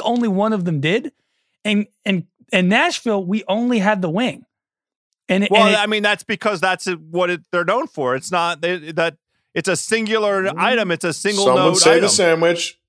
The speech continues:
Speaker 3: Some would say the sandwich.
Speaker 2: But that it's, it's gonna taste,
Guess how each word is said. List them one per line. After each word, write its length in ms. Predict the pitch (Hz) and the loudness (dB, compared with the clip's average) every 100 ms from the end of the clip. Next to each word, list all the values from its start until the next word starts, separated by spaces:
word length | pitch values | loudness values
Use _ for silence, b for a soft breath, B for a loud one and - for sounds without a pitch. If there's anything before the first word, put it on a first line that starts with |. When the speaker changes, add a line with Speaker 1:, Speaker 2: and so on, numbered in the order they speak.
| _ | _
Speaker 3:
Some 280 | - 131 127 | -4 -2 0
would 100 | 156 | -2
say 180 | 180 175 | -2 0
the 100 | 196 | 0
sandwich. 600 | 196 165 156 165 - - _ _ _ | 0 0 -2 -6 -8 -18 _ _ _
Speaker 2:
But 100 | 208 | -2
that 160 | 220 240 | 0 0
it's, 200 | 202 - | -2 -6
it's 180 | 196 180 | -6 -6
gonna 180 | 226 208 | -4 -4
taste, 540 | - 226 - - - | -2 -2 -4 -10 -18